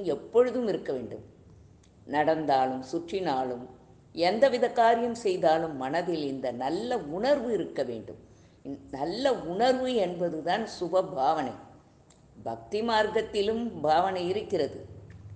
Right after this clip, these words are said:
ஆனால் பக்தி நிறைந்த ஆத்மாக்கள் குறுகிய காலத்தில்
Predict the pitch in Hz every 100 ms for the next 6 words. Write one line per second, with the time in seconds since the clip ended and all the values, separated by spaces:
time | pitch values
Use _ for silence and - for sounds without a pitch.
0 | - - 147 156 143 - - 139 - -
1 | 226 226 220 240 240 196 165 - 170 -
2 | 156 139 170 202 240 240 233 170 156 156
3 | 156 156 131